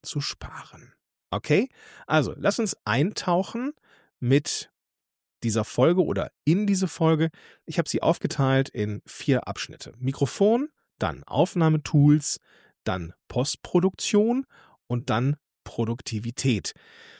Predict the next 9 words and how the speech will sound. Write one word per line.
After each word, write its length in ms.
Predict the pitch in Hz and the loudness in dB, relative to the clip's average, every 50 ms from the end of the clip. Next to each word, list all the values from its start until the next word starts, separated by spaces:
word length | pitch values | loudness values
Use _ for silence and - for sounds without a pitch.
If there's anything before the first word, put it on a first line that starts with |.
| _ _ _ _ | _ _ _ _
Ich 160 | - 147 - | -8 -4 0
möchte 300 | 160 185 226 - - 185 | 0 0 0 0 -2 -2
diesen 580 | 156 170 165 147 151 151 151 151 147 147 147 - _ _ _ _ _ _ _ _ _ _ _ _ _ - - - - - - - - - - - - - - - 131 | 0 0 2 2 2 2 2 2 2 0 0 -4 _ _ _ _ _ _ _ _ _ _ _ _ _ -18 -16 -16 -16 -16 -18 -18 -18 -18 -18 -20 -20 -20 -20 -20 -16
Vermarktungsteil 1300 | 143 - - 135 127 131 131 156 208 - - - 190 170 156 - - - - - 123 120 123 135 143 - | -8 -4 -2 0 0 2 0 0 -2 -2 -2 0 0 0 0 -2 -4 -6 -4 -2 0 2 2 2 2 0
relativ 920 | 127 117 123 117 127 143 151 151 147 143 143 - - 131 120 123 - - - | 0 -2 -2 0 2 4 4 4 4 2 0 -2 -2 0 0 0 -2 -6 -8
klein 480 | - - 120 110 117 135 143 147 110 | -4 -2 -2 0 0 0 0 0 -2
halten, 460 | - 92 78 76 - - 127 135 202 262 _ _ _ - - - - - - _ _ | -4 -6 -6 -8 -8 -4 -4 -4 -4 -4 _ _ _ -20 -20 -20 -20 -20 -20 _ _
damit 460 | - 110 113 123 135 139 139 - - | -2 0 2 2 2 2 0 -2 -2
wir 520 | 127 131 131 127 131 131 131 131 131 131 | 0 2 4 6 6 6 6 4 2 0